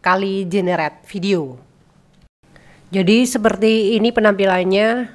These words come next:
simple, sederhana, mudah dipahami ya. Di sini ada text to video dan image to video. Untuk text to video, ini adalah teks dari atau prompt dari, eh, video ini ya.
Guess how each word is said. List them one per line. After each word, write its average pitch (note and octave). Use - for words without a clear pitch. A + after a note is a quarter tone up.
simple, B3+
sederhana, G3
mudah G3+
dipahami F3+
ya. D3
Di F#3
sini G#3+
ada F#3
text -
to F#3
video F3+
dan F#3
image F#3
to G3+
video. D3+
Untuk A#3+
text -
to F#3+
video, F3
ini G#3+
adalah F#3
teks -
dari F3
atau F3+
prompt G3+
dari, F3+
eh, -
video F3
ini E3+
ya. -